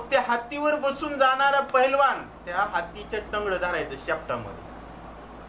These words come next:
आता हत्ती क्वाय, क्वाय, क्वाय, क्वाय करायलाय, वरून मालक मारायलाय, हत्तीला चालताच येईना ना.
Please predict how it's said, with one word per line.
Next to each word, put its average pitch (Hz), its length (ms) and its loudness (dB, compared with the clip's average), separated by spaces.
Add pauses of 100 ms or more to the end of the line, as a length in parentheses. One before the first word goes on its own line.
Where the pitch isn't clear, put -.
(140)
आता 156 160 -2
हत्ती 226 400 0
क्वाय, 247 280 2
क्वाय, 247 260 2
क्वाय, 247 260 2
क्वाय 247 240 0
करायलाय, 240 460 4
वरून 226 360 2
मालक 233 460 4
मारायलाय, 226 440 4
हत्तीला 220 420 0
चालताच 233 520 -2
येईना 233 260 -2
ना. 180 80 -8